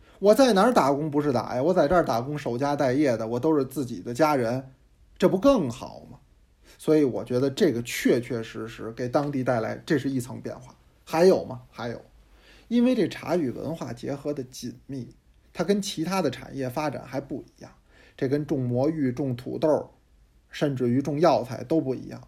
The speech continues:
这个茶产业发展起来以后，那么自然而然的要带动三产，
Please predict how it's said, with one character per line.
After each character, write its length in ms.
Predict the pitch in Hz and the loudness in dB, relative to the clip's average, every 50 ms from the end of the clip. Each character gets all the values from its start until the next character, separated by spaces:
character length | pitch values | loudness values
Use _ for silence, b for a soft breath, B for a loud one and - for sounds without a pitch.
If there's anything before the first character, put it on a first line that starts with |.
| _ _ b b b b b b b | _ _ b b b b b b b
这 120 | - 196 | 4 4
个 100 | - - | 4 4
茶 360 | - - - - 110 135 196 - | 2 0 -4 -6 -2 -2 -2 -2
产 260 | 185 180 - 120 123 | -2 -4 -6 -6 -4
业 100 | 123 120 | -4 -4
发 220 | 120 156 139 135 | -2 0 0 0
展 200 | 123 123 120 120 | 0 0 -2 -4
起 160 | 120 - 117 | -6 -8 -10
来 160 | - - 104 110 | -10 -10 -10 -10
以 100 | - 113 | -12 -12
后， 280 | 120 - - 135 - _ _ _ _ _ _ - | -12 -10 -10 -12 -12 _ _ _ _ _ _ -4
那 100 | 147 147 | -2 -2
么 120 | 143 143 | -2 -2
自 180 | 131 - 170 151 | -2 2 2 2
然 100 | 143 151 | 4 4
而 120 | 165 156 | 2 2
然 180 | 139 120 123 139 | 2 0 0 0
的 160 | 151 135 - 143 | -2 -2 -2 -2
要 80 | 135 | 0
带 160 | 131 156 135 | 2 2 2
动 140 | 120 127 127 | 2 0 -4
三 360 | 123 - - 196 202 202 185 | -2 0 0 0 0 0 -4
产， 240 | - - - - - | -6 -8 -12 -14 -16